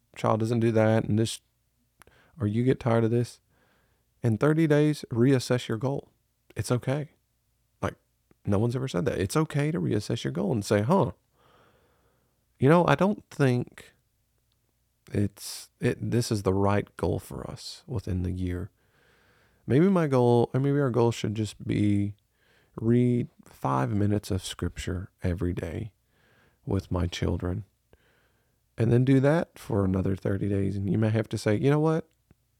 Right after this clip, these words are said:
This is, we need to stretch it a little bit more. We could do seven minutes," you know, and just consistently, like,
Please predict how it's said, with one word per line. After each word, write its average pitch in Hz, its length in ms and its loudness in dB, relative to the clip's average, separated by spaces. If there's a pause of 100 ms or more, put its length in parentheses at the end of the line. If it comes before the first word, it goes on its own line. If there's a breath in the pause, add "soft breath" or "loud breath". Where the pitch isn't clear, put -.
(520)
This - 200 0
is, 170 260 -4
we 160 140 0
need 185 140 0
to 151 260 0
stretch - 380 -4
it - 60 -4
a 117 60 -2
little 110 180 0
bit 101 180 -4
more. 98 400 -4
We 165 100 -4
could 165 120 -6
do 143 80 0
seven 107 420 0
minutes," 92 400 -4 (520 soft breath)
you 120 80 2
know, 143 280 4
and 135 320 0 (540 soft breath)
just - 260 0 (220)
consistently, 113 1300 0 (920)
like, 104 300 -6